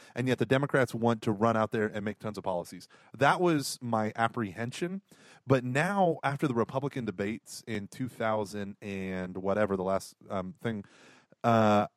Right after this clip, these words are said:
what, two thousand twelve, I was sh-, like, shocked at how we've become the no, and I say we 'cause I technically am in the G O P,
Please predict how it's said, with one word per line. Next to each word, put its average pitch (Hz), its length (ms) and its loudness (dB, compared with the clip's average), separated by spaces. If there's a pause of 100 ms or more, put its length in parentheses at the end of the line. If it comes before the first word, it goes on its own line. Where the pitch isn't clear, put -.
(480)
what, 87 260 -2
two 110 100 -10
thousand 98 220 -4
twelve, 104 480 -2 (280)
I 151 160 6
was 226 140 4
sh-, - 140 -2
like, 165 200 2
shocked - 680 0 (800)
at 131 160 6
how 143 400 6
we've 135 340 0
become 139 400 0
the 117 180 0
no, 113 280 0
and 120 140 0
I 127 60 2
say 139 160 -2
we 110 180 -2
'cause 95 180 -6
I 95 120 -2
technically 98 420 -8
am 92 100 -6
in 90 60 -8
the 90 60 -8
G 90 160 -8
O 87 60 -8
P, 92 140 -12